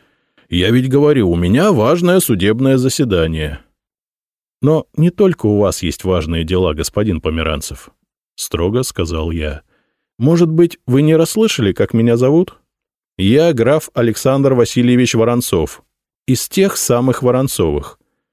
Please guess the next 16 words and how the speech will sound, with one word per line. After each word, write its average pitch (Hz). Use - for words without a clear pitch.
Как -
вы 135
думаете, 82
у 117
меня 113
есть 101
важные 85
дела?» 78
«Конечно, 87
ваше 104
сиятельство», 110
закивал 90
Померанцев. 82
«Несомненно». 95
«Вот 104
именно», 90